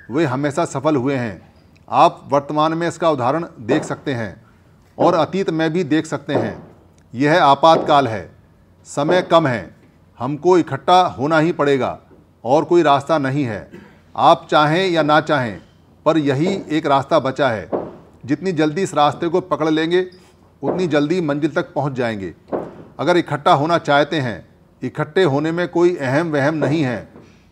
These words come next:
कोई वार्ता करना चाहते हैं या कोई प्रस्ताव इससे भी अच्छा आपके पास है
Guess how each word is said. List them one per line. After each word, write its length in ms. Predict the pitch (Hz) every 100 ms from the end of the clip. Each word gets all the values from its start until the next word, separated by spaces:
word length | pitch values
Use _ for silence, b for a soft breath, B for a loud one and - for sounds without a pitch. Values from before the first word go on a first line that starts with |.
| _
कोई 160 | 160 175
वार्ता 380 | 139 143 147 180
करना 260 | 175 165
चाहते 340 | - 151 151 147
हैं 480 | 113 87 - - 120
या 120 | 151
कोई 180 | 170 180
प्रस्ताव 460 | 180 - 156 170
इससे 220 | 165 -
भी 100 | 165
अच्छा 240 | 170 - 160
आपके 220 | 156 160
पास 340 | 151 147 139
है 180 | 117 87